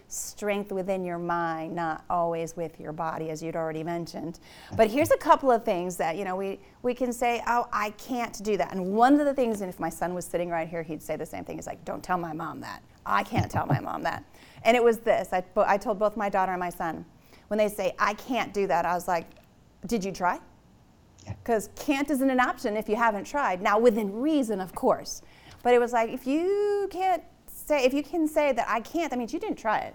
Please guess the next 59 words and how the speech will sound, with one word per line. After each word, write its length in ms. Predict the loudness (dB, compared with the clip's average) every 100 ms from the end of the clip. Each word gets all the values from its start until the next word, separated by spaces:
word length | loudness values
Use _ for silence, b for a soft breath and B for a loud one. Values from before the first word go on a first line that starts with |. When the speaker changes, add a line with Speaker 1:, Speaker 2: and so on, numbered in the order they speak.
| -12
Speaker 1:
So 360 | -2 0 0 -6 -14 _
don't 160 | -2
ever 100 | -2 -4
say 140 | -4
that. 120 | -4
So 240 | -4 -6 -6 B B B -6
they 100 | -4
don't 220 | -4 -6
say 180 | -8 -6
it. 100 | -6 -6
<laughs> 100 | 2
There's 160 | 4 6
a 100 | 8
lot 140 | 10
of 100 | 10
things. 180 | 8 4
I 80 | 2
was 160 | 0 -2
a 60 |
different 360 | 4 6 6 6
Speaker 2:
<laughs> 60 |
I, 40 | 6
Speaker 1:
type 80 | 8
Speaker 2:
I 40 |
was 120 | 8
Speaker 1:
of 60 | 6
Speaker 2:
raised 200 | 6 6
in 80 | 6
the 60 |
Speaker 1:
parent. 60 | 6
Speaker 2:
same 140 | 6
way. 160 | 6 6
My 180 | 6 8
mom 240 | 8 6
did 120 | 6
the 100 | 4
same 280 | 6 6 4
thing 200 | 4 2
for 100 | 2
me, 160 | 0 0 -4 b b b 0 4
<clears throat> 440 | 6 6 6 6
for 80 | 6
me 180 | 8 8
and 160 | 6
my 120 | 6 4
sister. 460 | 4 2 4 0 b b
She 160 | 2 6
would 100 | 6
say, 140 | 6
"Can't 240 | 6 4 6
doesn't 240 | 6 8
live 160 | 6 6
here. 320 | 6 4 0 -14 2
Can't 220 | 4 6
never 220 | 6 6
Speaker 1:
Oh. 20 |
Speaker 2:
did 180 | 6 4
a 60 | 4
thing. 440 | 4 6 6 2